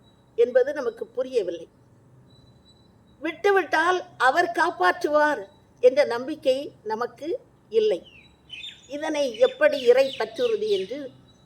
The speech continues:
நாம் கூற முடியும்? அன்புக்குரியவர்களே, இவ்வாறுதான் நம் இறை பற்றுறுதி இருப்பதனால் நாம் எவற்றையெல்லாமோ பிடித்துக்கொண்டு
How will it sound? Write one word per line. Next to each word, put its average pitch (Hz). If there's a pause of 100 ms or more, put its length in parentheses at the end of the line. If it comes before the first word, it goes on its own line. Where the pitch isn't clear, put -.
நாம் 220
கூற 220
முடியும்? 190 (760)
அன்புக்குரியவர்களே, 180 (2250)
இவ்வாறுதான் 247 (500)
நம் 226
இறை 262
பற்றுறுதி 240
இருப்பதனால் 403 (480)
நாம் 427
எவற்றையெல்லாமோ 233
பிடித்துக்கொண்டு 202